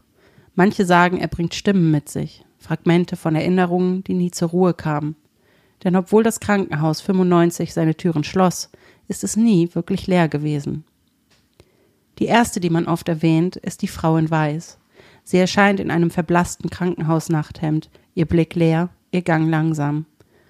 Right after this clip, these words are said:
Man sagt, sie sei einst eine Patientin gewesen, die über Jahre hinweg in Isolation lebte,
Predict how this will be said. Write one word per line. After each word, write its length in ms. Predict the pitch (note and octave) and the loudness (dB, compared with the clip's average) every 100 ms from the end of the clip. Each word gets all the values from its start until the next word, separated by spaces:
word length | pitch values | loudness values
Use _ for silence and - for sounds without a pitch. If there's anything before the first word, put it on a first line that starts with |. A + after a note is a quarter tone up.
| _ _ | _ _
Man 140 | F3+ | 0
sagt, 340 | F3 F3 F#3+ - | 4 4 4 0
sie 80 | |
sei 240 | F#3+ F3+ F#3 | 2 2 4
einst 320 | F3 F#3 - | 2 0 -2
eine 140 | F#3 | -4
Patientin 600 | F#3 F#3+ - F3+ F3+ F3+ | -2 -4 -2 -2 0 0
gewesen, 540 | E3 D#3 D#3+ D#3+ D#3+ D#3+ | -2 0 -2 -2 -2 -4
die 120 | - | -6
über 160 | E3+ F3 | -2 0
Jahre 320 | F3 E3+ E3 | 2 2 0
hinweg 420 | D#3+ E3+ E3 - | -2 -2 -2 -4
in 100 | F3 | -6
Isolation 680 | E3 E3+ E3+ - - F#3 F3+ | -4 -2 -2 -4 0 2 2
lebte, 480 | D#3+ D3+ - D3+ | 0 -2 -4 -8